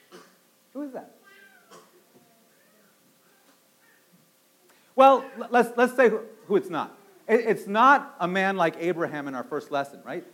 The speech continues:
I mean, the man, by today's standards, would, would be a millionaire, no, no doubt about it. But he is not one of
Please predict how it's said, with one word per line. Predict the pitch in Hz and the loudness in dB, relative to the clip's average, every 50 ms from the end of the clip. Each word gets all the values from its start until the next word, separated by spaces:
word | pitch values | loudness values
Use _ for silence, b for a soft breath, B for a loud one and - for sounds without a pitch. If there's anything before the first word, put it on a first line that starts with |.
| _ | _
I | - 202 | -4 -4
mean, | 202 185 196 190 - - | -4 -4 -6 -10 -10 -8
the | - 196 | -6 -2
man, | 202 247 294 285 233 175 180 226 233 233 - - _ _ _ _ _ _ - 123 - | 0 2 2 2 2 2 0 -2 -6 -10 -16 -20 _ _ _ _ _ _ -20 -6 -2
by | - 180 185 185 | 0 2 2 2
today's | 175 180 190 175 196 202 190 196 | 0 -2 -2 0 0 0 0 -2
standards, | - 185 175 165 156 143 - | -4 -6 -6 -6 -8 -10 -12
would, | 143 143 127 123 - 135 | -14 -16 -16 -16 -14 -14
would | 139 139 | -12 -10
be | 143 143 | -10 -10
a | 123 | -10
millionaire, | 113 135 143 127 110 95 - - _ _ - | -10 -10 -10 -12 -12 -16 -20 -20 _ _ -16
no, | 123 123 120 127 143 | -16 -16 -14 -14 -14
no | 135 | -12
doubt | 131 135 120 117 | -10 -8 -8 -8
about | - - 113 110 107 98 | -10 -10 -10 -10 -10 -12
it. | - _ _ _ _ _ _ _ _ _ _ _ _ | -16 _ _ _ _ _ _ _ _ _ _ _ _
But | - 175 - | -4 -4 -2
he | 220 254 285 | -2 -4 -4
is | 294 262 - | -4 -6 -6
not | 190 180 196 190 165 - | -6 -6 -6 -6 -6 -8
one | 151 165 160 | -10 -12 -10
of | 147 123 | -12 -14